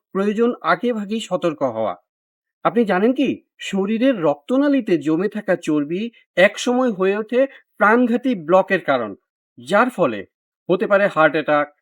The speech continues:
স্ট্রোক, এমনকি মৃত্যুর মতো কঠিন দুঃখজনক সত্য। কিন্তু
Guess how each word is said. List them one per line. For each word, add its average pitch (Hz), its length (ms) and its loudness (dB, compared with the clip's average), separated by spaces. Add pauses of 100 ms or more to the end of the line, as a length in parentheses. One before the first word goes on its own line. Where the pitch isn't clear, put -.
(140)
স্ট্রোক, - 520 -2
এমনকি 254 380 0 (200)
মৃত্যুর 220 440 0
মতো 254 240 0 (100)
কঠিন 233 400 0
দুঃখজনক 220 600 -6
সত্য। 160 420 -10 (480)
কিন্তু 214 340 -6